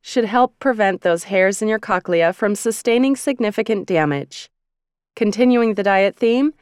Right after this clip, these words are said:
there's preliminary evidence to suggest that zinc depletion may play a role,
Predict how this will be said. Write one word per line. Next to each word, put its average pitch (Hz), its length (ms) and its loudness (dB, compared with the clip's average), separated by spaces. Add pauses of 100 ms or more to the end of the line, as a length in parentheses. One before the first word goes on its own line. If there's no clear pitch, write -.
(280)
there's 254 180 2
preliminary 277 720 2
evidence 175 500 0
to 226 140 0
suggest 254 640 -2
that 214 160 0
zinc 262 380 -2
depletion 240 640 -2
may 165 160 0
play 160 240 -2
a 160 80 0
role, 156 420 -2